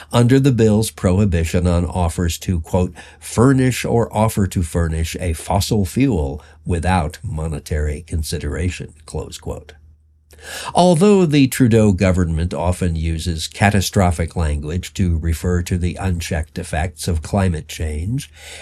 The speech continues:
Angus's bill goes beyond the federal government's usual messaging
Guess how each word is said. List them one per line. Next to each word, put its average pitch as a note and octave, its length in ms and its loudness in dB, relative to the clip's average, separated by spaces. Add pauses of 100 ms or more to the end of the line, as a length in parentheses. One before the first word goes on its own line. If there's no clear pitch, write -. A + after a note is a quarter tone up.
(120)
Angus's C#3+ 600 2
bill E2 520 2
goes G#2+ 380 4
beyond G2 640 2
the E2 80 -2
federal E2 360 -2
government's E2 640 -2
usual G2+ 580 4
messaging - 680 -12